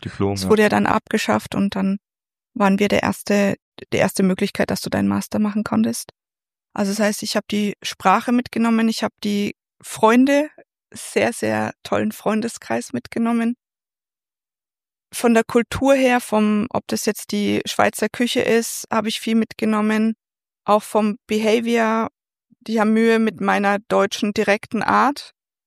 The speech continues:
Speaker 2: Die möchten gerne einfach noch eine Schleife drumrum und ja. <laughs>
Speaker 1: Da ecken wir Deutschen, glaub ich, oft öfter an,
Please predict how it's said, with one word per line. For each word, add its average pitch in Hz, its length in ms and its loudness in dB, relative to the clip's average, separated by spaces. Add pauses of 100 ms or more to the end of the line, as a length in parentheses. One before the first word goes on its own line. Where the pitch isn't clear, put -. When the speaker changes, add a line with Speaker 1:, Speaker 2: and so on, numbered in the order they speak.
(140)
Speaker 2:
Die 196 60 -6
möchten 208 360 -2
gerne 208 260 0
einfach 220 280 -2
noch 208 140 -2
eine 208 120 2
Schleife 214 460 2
drumrum 220 800 2
und 202 460 -4 (280)
ja. 202 260 2
<laughs> - 520 -2
Speaker 1:
Da - 80 4
ecken 302 180 4
wir 107 80 4
Deutschen, 107 340 4
glaub 98 160 4
ich, - 120 0
oft - 240 -2
öfter 104 300 2
an, 95 220 4